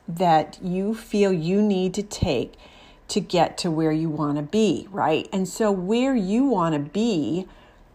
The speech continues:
might be different than where I wanna be. So your step one, what is your goal? What is your goal to feel more hopeful? Is it to sleep more at night? Is it to,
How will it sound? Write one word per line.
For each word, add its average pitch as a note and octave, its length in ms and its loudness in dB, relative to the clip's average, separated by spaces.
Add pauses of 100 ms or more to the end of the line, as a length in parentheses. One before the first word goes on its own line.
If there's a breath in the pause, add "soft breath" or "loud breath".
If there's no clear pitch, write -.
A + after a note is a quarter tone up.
(300)
might G3 460 0
be D3+ 480 -2 (140)
different A3 560 -2 (100)
than F#3+ 240 -2
where F#3+ 460 -4
I F#4 300 -8
wanna D#3+ 300 -4
be. C2+ 380 -10 (580 loud breath)
So B3 640 0
your B3 320 0
step - 480 -2
one, D#3 480 -4
what A3 180 0
is C#4 160 2
your C4 120 -2
goal? G3+ 600 0 (120)
What A#3+ 200 0
is G#4 160 2
your D#4+ 120 0
goal A3+ 400 4
to F#3 80 0
feel F#3+ 280 0
more E3 280 -2
hopeful? - 600 -4 (720 loud breath)
Is A3+ 220 4
it G#3+ 120 -2
to F#3+ 100 -2
sleep A3 580 -2
more A#3 360 0
at - 120 -4
night? A3+ 680 2
Is F3 260 -2
it - 100 -10 (160)
to, E3 500 -2